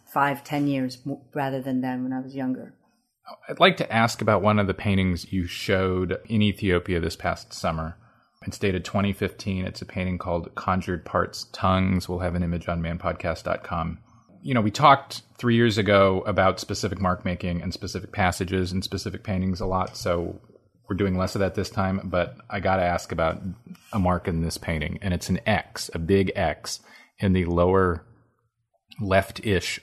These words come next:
Speaker 2: part of the painting. Where does the X come from?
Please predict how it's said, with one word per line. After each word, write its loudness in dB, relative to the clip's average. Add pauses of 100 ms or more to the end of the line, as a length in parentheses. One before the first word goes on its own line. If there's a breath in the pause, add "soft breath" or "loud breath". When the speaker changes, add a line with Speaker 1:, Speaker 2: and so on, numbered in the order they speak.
Speaker 2:
part 4
of -4
the -4
painting. -4 (640 loud breath)
Where 6
does 4
the 4
X 0
come -6
from? -14